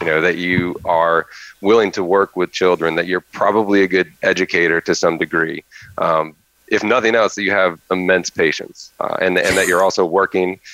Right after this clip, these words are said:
and saving money potentially. Uh, you're helping the family out. If it's a non-paid gig, that's,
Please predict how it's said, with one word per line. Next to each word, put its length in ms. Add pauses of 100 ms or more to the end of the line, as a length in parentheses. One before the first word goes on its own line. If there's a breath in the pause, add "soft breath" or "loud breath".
(140 loud breath)
and 160
saving 380
money 220
potentially. 800 (140)
Uh, 120
you're 160
helping 280
the 80
family 380
out. 260
If 100
it's 120
a 60
non-paid 600
gig, 320 (460 loud breath)
that's, 320